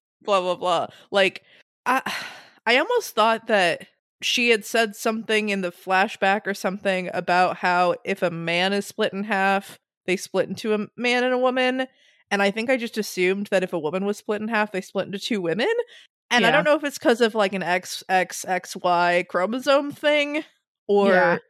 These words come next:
Speaker 1: whatever, but that just seemed to be what made sense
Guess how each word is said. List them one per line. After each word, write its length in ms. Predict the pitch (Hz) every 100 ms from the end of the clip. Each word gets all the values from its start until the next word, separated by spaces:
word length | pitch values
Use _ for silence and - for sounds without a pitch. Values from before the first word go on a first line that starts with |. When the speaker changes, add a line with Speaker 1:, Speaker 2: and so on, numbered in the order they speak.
| _ _ _
Speaker 1:
whatever, 440 | 247 254 277 285
but 200 | 269 240
that 140 | 247 -
just 240 | 247 -
seemed 400 | - 240 220 226
to 80 | -
be 100 | 214
what 120 | 202 180
made 220 | 190 170
sense 760 | - 185 175 160 - - -